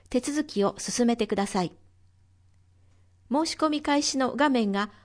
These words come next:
大きく表示され、アイコンをタップとあります。問い合わせ先、環境衛生課、電話四四四三一三二、ファックス四四三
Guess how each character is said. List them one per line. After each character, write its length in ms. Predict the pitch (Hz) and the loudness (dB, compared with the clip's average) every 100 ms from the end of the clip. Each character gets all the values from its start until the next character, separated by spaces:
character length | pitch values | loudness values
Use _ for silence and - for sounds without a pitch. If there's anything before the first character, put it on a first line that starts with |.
| - | -2
大 240 | 320 320 | 2 2
き 140 | 311 | 0
く 140 | - 208 202 | 0 0 2
表 200 | 226 208 | 2 2
示 60 | 208 | 0
さ 180 | - 180 | -2 -2
れ、 160 | 175 - - - - - | -2 -4 -18 -20 -20 0
ア 140 | 262 | 2
イ 80 | 294 | 4
コ 180 | 277 269 | 2 4
ン 140 | 254 | 4
を 220 | 254 - | 2 2
タ 120 | - 302 | 0 -2
ッ 20 | |
プ 360 | - - - - - | -2 -8 -8 -10 0
と 200 | 208 214 | 0 2
あ 80 | 196 | 2
り 140 | 196 | 2
ま 100 | 175 170 | 0 -2
す。 200 | - - - - _ _ _ _ _ _ _ _ - _ - | -8 -16 -20 -20 _ _ _ _ _ _ _ _ -20 _ 2
問 200 | 269 302 | 6 6
い 60 | |
合 40 | 294 | 6
わ 100 | 285 | 4
せ 120 | 262 | 2
先、 440 | 247 240 226 - - - - - | -2 -2 -6 -8 -14 -20 -20 0
環 220 | 277 302 | 2 2
境 280 | 294 262 247 | 4 6 6
衛 180 | 233 233 | 6 4
生 240 | - 220 | 2 0
課、 240 | - 226 - _ _ _ _ _ | 0 -4 -4 _ _ _ _ _
電 280 | 214 233 226 | 4 4 6
話 200 | 208 208 - _ | 2 -2 -6 _
四 260 | 262 330 339 | 2 4 4
四 280 | 339 254 202 | 2 2 4
四 240 | 233 - - - | 2 0 -8 -20
三 340 | - 302 311 | -4 0 0
一 200 | 320 - | -2 -4
三 320 | 220 214 202 185 | -4 -2 0 -2
二、 240 | 175 156 _ - _ _ _ _ _ _ _ _ | -4 -4 _ -20 _ _ _ _ _ _ _ _
フ 80 | 302 | -4
ァ 20 | |
ッ 20 | 311 | -2
ク 160 | - | -4
ス 240 | 240 180 - - - _ | -4 -4 -6 -14 -20 _
四 240 | - 320 330 | 2 2 4
四 220 | 320 254 | 2 0
三 320 | - 180 175 | 0 -2 -2